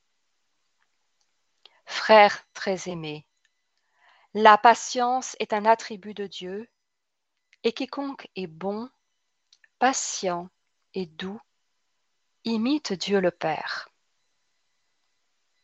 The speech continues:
Dans l'Épître aux Galates,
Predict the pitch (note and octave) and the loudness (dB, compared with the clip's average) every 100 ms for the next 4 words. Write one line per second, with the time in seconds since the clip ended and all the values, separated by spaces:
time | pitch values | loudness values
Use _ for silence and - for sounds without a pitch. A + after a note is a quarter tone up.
0 | _ _ _ _ - _ _ _ _ _ | _ _ _ _ -20 _ _ _ _ _
1 | _ _ _ _ _ _ _ _ _ _ | _ _ _ _ _ _ _ _ _ _
2 | _ _ E3 G3+ G3+ A#3 D#4+ - A#3 G3+ | _ _ 6 8 8 6 4 2 4 6
3 | F#3+ G#3 D4 - - | 8 8 8 4 -10